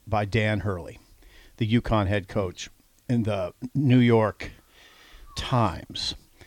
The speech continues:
The New York Times writer had this quote, and I want you to think about something as it pertains to this game. This is what he said. "There's nowhere where we're weak as a team, and we're deep.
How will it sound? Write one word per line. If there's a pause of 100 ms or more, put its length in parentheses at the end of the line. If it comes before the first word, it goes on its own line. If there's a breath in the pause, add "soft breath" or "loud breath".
(420 soft breath)
The
New
York
Times
writer
had
this
quote, (120)
and
I
want
you
to
think
about
something (2000 loud breath)
as
it
pertains
to
this
game.
This
is
what
he
said. (600 loud breath)
"There's
nowhere
where
we're
weak (260)
as
a
team, (100)
and
we're
deep.